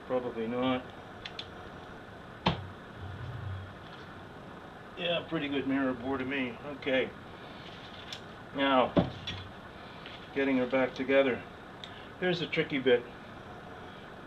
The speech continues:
Bolt gotta fit on the fore end on the bolt carrier. First trick, fore end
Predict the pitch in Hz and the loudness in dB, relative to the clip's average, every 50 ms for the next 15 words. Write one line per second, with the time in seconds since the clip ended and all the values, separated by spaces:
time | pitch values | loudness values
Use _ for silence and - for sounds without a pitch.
0 | - - 160 170 175 170 170 - - - - - - - - - - - - - | 2 6 8 8 10 8 6 4 -2 -12 -12 -14 -14 -14 -14 -12 -12 -12 -12 -12
1 | - - - - - - - - - - - - - - - - - - - 151 | -12 -12 -12 -12 -12 -12 -14 -14 -14 -12 -12 -12 -12 -12 -12 -12 -12 -2 2 4
2 | 143 135 131 - - 156 151 147 143 139 131 - - - - 147 151 147 147 147 | 4 4 4 4 6 8 10 10 10 10 8 6 2 4 8 10 10 12 12 10
3 | 147 139 135 135 131 123 117 117 139 139 143 139 - - 147 139 139 143 139 143 | 10 8 8 6 4 4 2 4 4 4 4 4 2 0 2 4 4 6 4 4
4 | 151 151 - - - - - - - - - - - - - - - - - - | 2 0 -2 -6 -8 -10 -10 -12 -6 -4 -2 -2 -2 -4 -8 -12 -12 -10 -10 -10
5 | - - 156 - - - - - 165 - - - - - - - - - - - | -8 0 2 2 4 4 2 2 2 2 2 0 -2 0 2 2 0 0 -2 -8
6 | - - - - - - - - - - - - - - - - - - - - | -10 -2 2 2 2 2 0 -6 -6 -6 -6 -6 -6 -6 -8 -8 -10 -8 -8 -8
7 | - - - - 151 147 147 147 151 151 151 147 143 | -8 -4 2 4 6 8 8 8 8 8 8 6 4